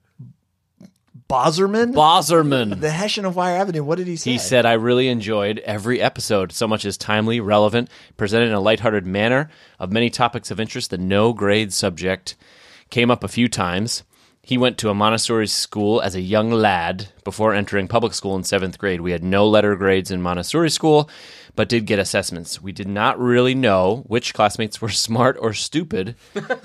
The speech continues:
Speaker 2: And without
Speaker 1: Okay,
Speaker 2: letter
Speaker 1: that is such a n-,
Speaker 2: <laughs> and,
Speaker 1: non-educator
Speaker 2: and
Speaker 1: word
Speaker 2: without
Speaker 1: to use.
Speaker 2: letter grades, none of these distinctions were made.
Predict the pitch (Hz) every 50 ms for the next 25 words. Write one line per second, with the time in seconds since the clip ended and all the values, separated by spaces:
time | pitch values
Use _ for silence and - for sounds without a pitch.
0 | 185 - - - 113 139 143 147 147 117 139 147 175 165 156 147 151 151 147 139
1 | 143 147 147 156 156 143 - - - 185 185 - 156 131 123 113 123 127 127 120
2 | 120 123 - - 139 143 165 - 208 123 110 170 156 156 156 165 170 185 208 226
3 | 233 202 156 160 170 175 185 - - 165 147 131 123 120 120 127 131 139 139 139
4 | 127 151 147 165 170 151 147 151 156 151 143 117 101 123 123 120 123 127 123 113
5 | - - - 113 113 113 120 131 139 131 123 127 127 120 104 120 113 - - 120
6 | 110 110 - 120 113 104 90 104 107 107 107 113 120 104 87 80 78